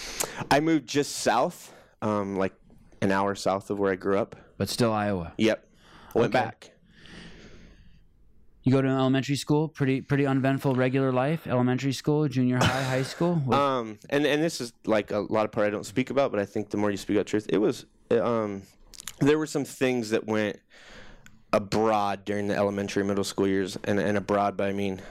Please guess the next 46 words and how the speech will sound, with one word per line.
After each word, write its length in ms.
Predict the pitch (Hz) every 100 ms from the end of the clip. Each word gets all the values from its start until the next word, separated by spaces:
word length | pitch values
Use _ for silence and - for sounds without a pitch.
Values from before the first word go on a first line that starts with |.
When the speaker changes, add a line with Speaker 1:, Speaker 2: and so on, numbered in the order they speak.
| -
Speaker 1:
um, 300 | 113 101 80
some 220 | - - 147
bad 260 | 110 90
things 220 | - 95
happened. 420 | - 71 - 107 107 - - - - -
Um, 380 | 110 101 95 98
my 100 | 110
parents, 500 | 107 107 98 - - -
this 240 | 101 -
is 80 | 101
the 80 | 98
first 260 | 98 95
time 140 | 104 101
they're 100 | 101
really 220 | 104 98
gonna 140 | 98
hear 180 | 95 107
about 240 | 95 107
this, 180 | - 151
so, 360 | - 127 113 107
um, 340 | 117 110 107 101 - - - -
yeah, 120 | 147
there 160 | 143 170
was, 180 | 170 - -
uh, 360 | 123 110 107 101 -
some 240 | - 135
S 160 | 117 110
V 100 | 107
U 120 | 101
type 220 | 101 95 -
sh-, 100 | -
stuff 420 | - 101 95 -
that, 240 | 98 - - -
that 100 | -
had 120 | 104 92
happened. 420 | 98 95 101 120 - - -
Speaker 2:
S 640 | 110 110 - - - - - - - - _ -
Speaker 1:
Law 200 | 107 107
and 80 | 104
Order 160 | 104
Special 340 | 98 107 - 98
Victims 420 | 101 - 104 98
Unit, 260 | 101 104 107
like 220 | 98 -
the, 200 | 101 98
uh, 180 | 92